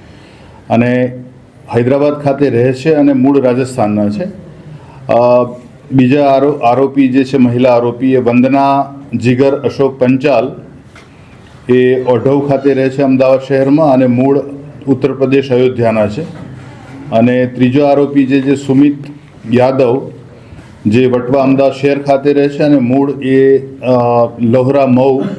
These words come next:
જિલ્લો સુલતાનપુર, ઉત્તર પ્રદેશના છે. આ જે ત્રણ આરોપી પકડાયેલા છે, એ ત્રણેય આરોપીઓએ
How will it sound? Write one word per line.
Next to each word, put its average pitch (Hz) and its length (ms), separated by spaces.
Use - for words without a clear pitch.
જિલ્લો 127 260
સુલતાનપુર, 139 680
ઉત્તર 120 240
પ્રદેશના 107 540
છે. 104 180
આ 131 160
જે 143 140
ત્રણ 143 240
આરોપી 143 360
પકડાયેલા 123 640
છે, 107 160
એ 135 120
ત્રણેય 135 280
આરોપીઓએ 135 720